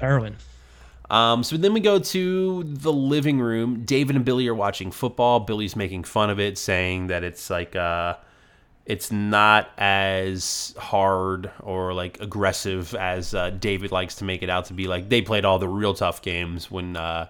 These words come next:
Speaker 2: he was back in, uh, Ireland or Scotland or wherever he's from.
Speaker 1: Scotland, yeah, yeah. David's,
Speaker 2: Scotland.
Speaker 1: "Isn't this the most violent sport you've ever seen?" And Billy's like, "No, no, I'm Scottish."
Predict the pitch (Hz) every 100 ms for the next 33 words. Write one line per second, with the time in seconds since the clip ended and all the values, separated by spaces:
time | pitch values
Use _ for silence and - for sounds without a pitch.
0 | - _ _ _ _ 123 98 90 90 90
1 | 90 82 82 82 82 - 85 85 82 82
2 | 78 78 - 78 80 80 80 78 76 78
3 | - 80 78 - _ _ _ 175 - 156
4 | 113 117 143 - - - 139 175 208 143
5 | 175 220 196 147 131 120 127 139 156 131
6 | - 143 139 131 131 113 139 131 120 156
7 | 110 120 107 110 101 - - _ _ -
8 | - - - - - - 127